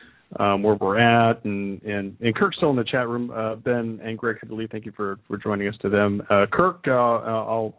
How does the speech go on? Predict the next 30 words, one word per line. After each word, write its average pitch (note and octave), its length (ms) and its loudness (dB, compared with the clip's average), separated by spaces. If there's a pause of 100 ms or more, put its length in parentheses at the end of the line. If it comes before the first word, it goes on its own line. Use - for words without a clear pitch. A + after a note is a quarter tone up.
I'll A#2 80 -2
ask A#2 240 -4
you A2+ 80 -8
too B2+ 120 -6
in A#2+ 60 -2
the G#2+ 80 -4
chat A#2+ 240 0
room. A#2 240 -2
Just, G#2+ 220 -6
uh, G#2 80 2
type A2+ 240 0
on A2 100 2
in A2 100 0
there G#2+ 200 4
if, G2+ 100 -4
if, G#2+ 160 -4 (180)
uh, G2 160 4 (600)
you G#2 140 0 (100)
think A2 160 2
we A2 140 2
should G#2 120 0
be, G2+ 160 4 (140)
if G#2+ 180 0
we're G#2 100 0
forgetting A2 320 2
anything G#2+ 320 2
at F#2+ 120 0
this G#2+ 120 -4 (120)
point. G#2+ 420 0
Uh, G2 340 2